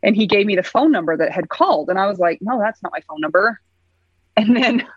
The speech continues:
<laughs> I was like, "Oh, it might be my daughter's phone number, but I don't know her phone number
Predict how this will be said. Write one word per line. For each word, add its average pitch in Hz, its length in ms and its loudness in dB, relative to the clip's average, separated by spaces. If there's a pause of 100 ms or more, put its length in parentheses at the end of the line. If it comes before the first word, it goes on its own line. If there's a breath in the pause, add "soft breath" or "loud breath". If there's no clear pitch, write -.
<laughs> - 200 -10
I - 120 0
was - 180 0
like, - 280 0 (600 loud breath)
"Oh, 190 500 2
it 208 120 -6
might 226 200 -8
be 247 100 -4
my 226 120 -2
daughter's 185 440 -2
phone 160 200 -4
number, 156 200 -2
but 220 140 2
I 262 100 2
don't 311 200 0
know 202 160 2
her 233 140 -2
phone 202 240 -2
number 196 340 -2